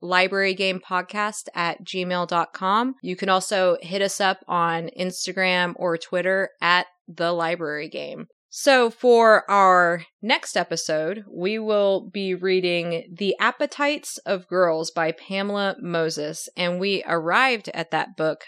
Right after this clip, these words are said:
via the following R S S B coordinates.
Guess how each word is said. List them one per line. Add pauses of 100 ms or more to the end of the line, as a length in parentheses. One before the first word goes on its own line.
via
the
following
R
S
S
B
coordinates.